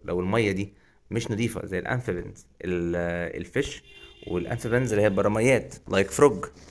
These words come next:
يبقى what happen if the poor water increased؟ لو المية ال-، يعني لو المية السيئة زادت، the poor quality، يعني المية بقت سيئة، المية الفريش بقت سيئة، هيحصل ايه؟ Death of thousands of living organisms.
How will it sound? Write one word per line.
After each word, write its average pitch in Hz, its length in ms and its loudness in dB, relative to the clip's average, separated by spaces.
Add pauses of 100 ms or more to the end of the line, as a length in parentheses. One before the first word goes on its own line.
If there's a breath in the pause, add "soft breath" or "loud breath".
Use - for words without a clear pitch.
(580 loud breath)
يبقى 139 260 8
what - 40 2
happen 135 300 4 (460 loud breath)
if 196 120 6
the 123 260 6
poor 175 120 10
water 180 360 6 (720)
increased؟ 113 480 0
لو 98 160 4
المية 117 340 4
ال-، 95 440 -2
يعني 90 420 -2
لو 92 120 2
المية 113 220 4
السيئة 127 360 6
زادت، 104 460 2 (1300)
the 95 120 2
poor 143 280 6
quality، 104 360 6 (260)
يعني 87 300 -4
المية 95 580 0
بقت 78 200 -6
سيئة، 95 380 2
المية 92 240 2
الفريش 131 400 2
بقت 95 160 -2
سيئة، 92 460 0 (760)
هيحصل 104 300 0
ايه؟ 98 260 0 (340 loud breath)
Death 110 340 6
of 87 160 -6
thousands 98 500 4
of 90 120 -4
living 120 300 0
organisms. 95 400 2